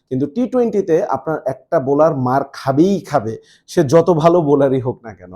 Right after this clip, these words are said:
ওই জায়গায় আপনার আসলে সিক্সথ বা কোনো কোনো ক্ষেত্রে সেভেন্থ বোলিং অপশনটাও প্রয়োজন হয়। বাংলাদেশ তো সিক্সথই খুঁজে পাচ্ছে না, সেভেন্থ কোত্থেকে পাবে? আরেকটা জায়গা যেখানে বাংলাদেশ ভুগছে সেটা হচ্ছে যে মিডল অর্ডার ব্যাটার। আমরা যদি দেখি একাদশ নির্বাচনের ক্ষেত্রে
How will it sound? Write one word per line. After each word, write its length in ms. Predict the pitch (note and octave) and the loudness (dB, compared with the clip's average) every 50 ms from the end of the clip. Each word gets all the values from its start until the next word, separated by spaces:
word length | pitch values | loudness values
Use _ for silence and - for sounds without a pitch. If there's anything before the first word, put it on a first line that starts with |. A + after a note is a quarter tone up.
| G2+ - | -4 -2
ওই 220 | A#3 C4 C4 A#3 | -2 0 0 0
জায়গায় 360 | E3 G3+ F#3+ F3 D#3 C#3+ C#3+ | 4 4 4 4 4 4 4
আপনার 220 | E3+ - - D3 C#3+ | 2 2 0 -4 -6
আসলে 260 | C#3 - D#3 D#3+ D#3 | -4 -4 -4 -4 -4
সিক্সথ 380 | - - G3+ A3 G3+ - - - | -4 -6 -8 -8 -8 -12 -12 -6
বা 120 | C3+ D3+ C3+ | -2 -2 -2
কোনো 220 | - D3+ D3 D3+ | -2 -4 -6 -6
কোনো 180 | C#3 D3+ D3 D3 | -4 -4 -6 -6
ক্ষেত্রে 260 | D3 C#3+ - - D3+ | -8 -10 -12 -12 -12
সেভেন্থ 400 | - - F3+ F#3+ A#3 A3+ F3 D3+ | -6 -4 -2 0 0 0 0 -2
বোলিং 300 | C3+ D3+ D3+ D3 C#3 A#2+ | -2 -2 0 0 -2 -4
অপশনটাও 460 | A#2 - - - B2 A2+ A#2+ A#2+ A2+ | -6 -10 -12 -12 -12 -10 -8 -10 -10
প্রয়োজন 340 | - - B2+ A#2 A2 A2+ G#2 | -8 -8 -8 -6 -6 -8 -10
হয়। 160 | G2 G#2+ G#2 | -10 -10 -8
বাংলাদেশ 360 | G2+ A#2+ C3 C3 C3 C3 C3 B2+ - - | -8 -6 -6 -6 -6 -6 -8 -6 -4 -4
তো 80 | C#3 C3 - - _ _ _ _ - | -2 -2 -4 -6 _ _ _ _ -6
সিক্সথই 380 | - - D#3+ - - - D#3+ | -2 -2 -2 -2 -2 -4 -4
খুঁজে 220 | A#2+ C#3 B2+ B2+ A#2+ | -2 -2 -2 -2 -2
পাচ্ছে 320 | B2+ B2 A#2+ - - A#2+ | -2 -4 -6 -6 -10 -10
না, 120 | A2+ A#2 A#2+ | -8 -8 -8
সেভেন্থ 400 | - - C#3 C3 B2 B2 A2 B2+ | -6 -4 -4 -2 -2 -4 -6 -6
কোত্থেকে 340 | B2+ A2+ - - A#2 G#2+ | -8 -8 -8 -8 -10 -10
পাবে? 260 | F#2 G2+ G#2 F#2 G2 - - | -8 -10 -12 -10 -10 -6 -4
আরেকটা 460 | D3+ F3 G#3+ B3+ B3 - - D4 C4+ | -2 0 0 0 0 0 0 0 4
জায়গা 360 | G#3 A3 F#3+ E3+ D3 D#3 - | 4 6 6 4 4 0 -2
যেখানে 340 | - D#3+ D#3+ D3 E3+ D#3+ D#3 | -2 -4 -4 -4 -2 -2 -2
বাংলাদেশ 460 | D3+ D3 C#3+ C#3 C#3 C3 C3 B2 G#2+ F#2+ | -2 -2 -2 -4 -4 -6 -6 -8 -10 -10
ভুগছে 320 | G#2+ A#2 - - - G#3 | -12 -14 -12 -10 -8 -8
সেটা 240 | - - D#3 - D3+ | -8 -8 -8 -10 -10
হচ্ছে 220 | D3 D3+ - - - E3 | -10 -12 -16 -16 -12 -10
যে 60 | G#3 | -8
মিডল 420 | G#3+ E3+ C#3+ D3+ D#3 C#3 D3 C3 A#2 | -6 -4 -4 -2 -2 -2 -2 -4 -4
অর্ডার 240 | A2 G2+ G2 E2 E2+ | -6 -8 -10 -14 -16
ব্যাটার। 360 | F2 F2 F2+ - G#2+ B2 D3 | -16 -18 -16 -14 -8 -6 -4
আমরা 180 | E3 F3+ G3+ | -4 -2 -4
যদি 220 | G3 G#3 G3+ G#3 G3+ | -4 -4 -4 -2 2
দেখি 320 | G3 F#3+ F#3+ F#3+ E3 D#3+ E3 - - - _ _ _ _ _ - | 2 2 2 2 -2 -2 -4 -6 -18 -20 _ _ _ _ _ 6
একাদশ 440 | G3 G3+ G3+ A#3+ A3+ G#3+ B3 A#3 - - - F#3 | 8 8 8 8 6 6 6 4 2 -2 -4 0
নির্বাচনের 600 | G3 G3+ G3+ G#3 G#3+ A3+ A3 A3+ A#3 A3+ A3+ A3+ | 2 2 4 4 4 2 2 2 0 0 0 0
ক্ষেত্রে 380 | F#3 A3 G#3 - F#3+ F3 D3+ | 2 0 0 0 0 0 0